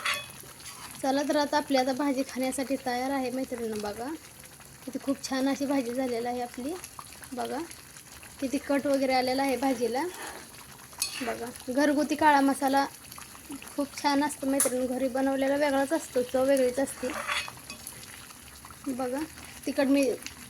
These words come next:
सॉरी, आपलं तेल मी जास्त टाकलं नव्हतं, तरीसुद्धा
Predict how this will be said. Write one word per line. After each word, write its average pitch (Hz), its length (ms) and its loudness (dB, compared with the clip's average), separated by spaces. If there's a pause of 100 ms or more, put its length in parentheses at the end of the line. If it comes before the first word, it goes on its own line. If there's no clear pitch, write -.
(120)
सॉरी, 269 240 2
आपलं 254 580 0 (180)
तेल 285 140 6
मी 285 180 4
जास्त 285 240 4
टाकलं 285 280 4
नव्हतं, 311 300 4 (480)
तरीसुद्धा 262 460 0